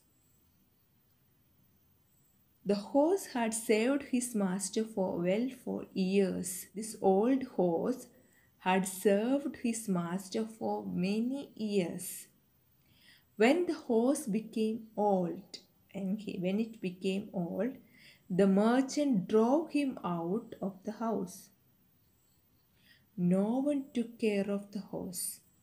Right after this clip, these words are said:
So when horse became old, the master threw him out. No one took care of him. No one gave him food. The poor horse kept wandering from place to place.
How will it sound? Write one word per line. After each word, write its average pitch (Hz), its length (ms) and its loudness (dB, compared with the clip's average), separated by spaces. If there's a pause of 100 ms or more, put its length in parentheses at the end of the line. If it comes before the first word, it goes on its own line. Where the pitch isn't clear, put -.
(320)
So 180 140 -6
when 185 220 -6
horse 226 340 0
became 214 480 -2
old, 190 420 -4 (680)
the 180 80 0
master 196 640 0 (120)
threw 185 220 0
him 190 280 -2
out. 185 400 -6 (440)
No 208 480 0
one 294 260 -2
took 220 220 -4
care 180 260 0
of 180 200 -4
him. 180 280 -10 (880)
No 185 340 2
one 214 280 2
gave 208 300 4
him 214 220 0
food. 196 600 -2 (720)
The 180 100 -2
poor 202 500 4 (200)
horse 190 560 -2 (420)
kept 247 320 0
wandering 185 800 0 (520)
from 185 260 0
place 185 440 0
to 196 140 -2
place. - 680 -12